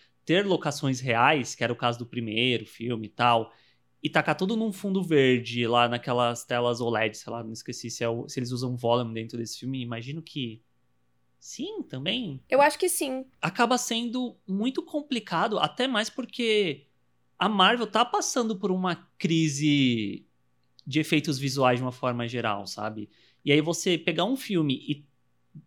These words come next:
Speaker 1: transformar ele inteiramente sobre isso, e isso não ser entregue de uma maneira minimamente boa, depõe muito contra.
Speaker 2: Sim, e sabe uma coisa que eu, agora eu pensei que você falou dos, dos outros filmes, que tinha a questão das localizações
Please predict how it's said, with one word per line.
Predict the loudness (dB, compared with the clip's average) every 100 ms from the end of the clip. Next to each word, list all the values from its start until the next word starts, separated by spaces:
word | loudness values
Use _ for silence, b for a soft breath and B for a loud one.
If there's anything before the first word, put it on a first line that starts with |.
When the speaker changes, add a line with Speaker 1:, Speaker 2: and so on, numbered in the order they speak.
| _
Speaker 1:
transformar | -2 0 0 -2 2 4
ele | 2
inteiramente | 0 2 4 4 4 0 -4
sobre | -2 -2 0 0
isso, | 2 2 0 -4 -6 -6 _ _ _
e | -4 -4
isso | -2
não | -4 -4
ser | -4
entregue | -6 2 4 4
de | 2
uma | 4 4
maneira | 2 2 2 2
minimamente | 0 0 -2 -4 -2 -2 -2 -6 -8 -12 _ -8
boa, | 6 8 10 6 4 0 -14 _ _ _ _ _ -6
depõe | -4 -2 -2
muito | 0 -2 -6
contra. | -6 -6 -4 -6 -8 -10 -12
Speaker 2:
Sim, | -2 -2 -2
e |
sabe | -2 -2
uma | 0
coisa | 0 0
que | 0
eu, | 0 0
agora | -2 -2 -2
eu |
pensei | -4 -8 -8
que | -8
você | -8
falou | -4 -2 -2
dos, | -6 -10
dos | -12 -6
outros | -6 -8 -12 -8
filmes, | -4 -4 -4 -8
que | -12
tinha | -12 -10
a |
questão | -10 -8 -4
das | -4 -4
localizações | -6 -6 -6 -6 -6 -4 -4 -6 -8 -10